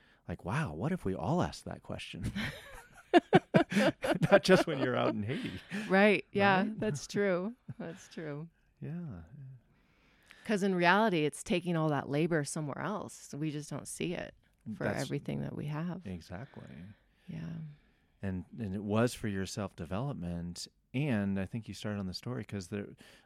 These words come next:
Speaker 1: like, it shaped you in some way. Like, how did, like, this self-development that you were gaining, like, then gave you something that you're sharing to others. What is that?
Speaker 2: Well,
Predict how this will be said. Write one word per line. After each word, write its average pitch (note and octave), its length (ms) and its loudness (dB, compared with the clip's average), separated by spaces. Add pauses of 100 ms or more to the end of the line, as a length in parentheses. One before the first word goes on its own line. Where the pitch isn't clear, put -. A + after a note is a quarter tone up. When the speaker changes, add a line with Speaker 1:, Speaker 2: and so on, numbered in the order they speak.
Speaker 1:
like, G#2+ 180 0
it A2 140 -2
shaped - 340 -4
you F2 80 -8
in E2+ 120 -8
some F2 260 -10
way. E2 280 -12
Like, E2+ 240 -10 (180)
how A2+ 320 -4
did, A#2 180 -6
like, G#2 280 -2
this G#2 200 -4
self-development G#2 760 -2
that F2+ 180 -4
you G2 60 0
were F2 120 0
gaining, F#2+ 560 0 (520)
like, G#2 380 -8
then G#2+ 440 -6
gave A2 280 -4
you B2 80 -4
something E2+ 380 -8
that F2+ 160 -10
you're G2 80 -10
sharing G#2+ 360 -8
to G#2+ 80 -8
others. D3 300 -12
What A2+ 120 -10
is F3 160 -12
that? A2 220 -18 (2250)
Speaker 2:
Well, G#3 400 -2